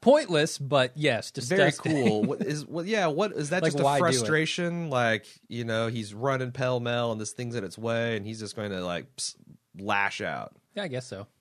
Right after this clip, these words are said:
Speaker 2: Um, I also like the f-, the fact that to make it, give Rick a little bit more cold blood, a little bit more antifreeze in his blood,
Speaker 1: Mm-hmm.
Speaker 2: uh, he looks at Bob's family that's still taped up to his cruiser.
Speaker 1: That's right, yeah.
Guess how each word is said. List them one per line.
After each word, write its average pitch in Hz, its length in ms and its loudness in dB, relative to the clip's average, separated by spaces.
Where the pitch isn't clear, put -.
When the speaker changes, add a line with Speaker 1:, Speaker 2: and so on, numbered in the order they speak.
Speaker 2:
Um, 101 520 0
I 123 100 4
also 175 300 4
like 143 180 2
the 131 80 -4
f-, - 320 -12
the 110 120 -10
fact 120 420 2
that 101 80 -14
to 107 60 -6
make 123 200 -2
it, - 160 -8
give 113 240 -4
Rick 113 280 -2
a 107 40 -4
little 117 180 -4
bit 117 120 -4
more 110 180 -4
cold 117 600 -2
blood, 101 580 0
a 92 80 -6
little 107 140 -8
bit 101 100 -6
more 110 140 -2
antifreeze 90 520 -4
in 85 60 -8
his 80 140 -10
blood, 85 420 -6
Speaker 1:
Mm-hmm. 110 160 -10
Speaker 2:
uh, 104 460 2
he 120 200 -2
looks 135 380 0
at 117 220 -2
Bob's 117 500 4
family 104 580 -2
that's 87 160 -8
still 104 320 -6
taped 110 300 -2
up 107 160 -4
to 101 100 -8
his 85 140 -8
cruiser. 87 640 -10
Speaker 1:
That's - 100 -18
right, 110 260 -2
yeah. 101 200 -10